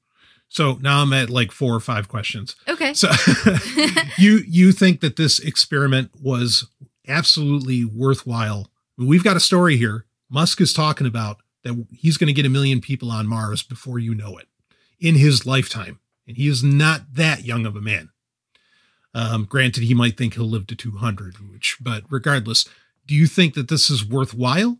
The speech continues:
Speaker 1: Do you think more of these should have been done?
Speaker 2: Yeah, I absolutely think that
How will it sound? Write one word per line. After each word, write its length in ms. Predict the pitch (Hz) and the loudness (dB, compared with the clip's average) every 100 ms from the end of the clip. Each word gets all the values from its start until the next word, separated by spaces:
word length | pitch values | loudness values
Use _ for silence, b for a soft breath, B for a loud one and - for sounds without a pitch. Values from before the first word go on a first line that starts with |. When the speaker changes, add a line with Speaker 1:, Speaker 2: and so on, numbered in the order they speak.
| _ | _
Speaker 1:
Do 80 | 147 | -4
you 60 | |
think 260 | 131 131 - | -2 -2 -2
more 240 | 131 143 | 0 0
of 80 | 143 | 0
these 180 | 135 139 | -2 -2
should 200 | - 131 | -2 -4
have 100 | 123 | -6
been 160 | 127 127 | -8 -8
done? 220 | 123 - _ _ _ _ _ _ | -8 -12 _ _ _ _ _ _
Speaker 2:
Yeah, 260 | 254 330 254 - | -2 -2 -2 -4
I 200 | 233 269 | -4 -2
absolutely 680 | 240 262 - 277 254 240 226 | -2 -2 -4 -6 -4 -2 -2
think 320 | 240 226 - | 0 -2 -2
that 160 | 208 | -6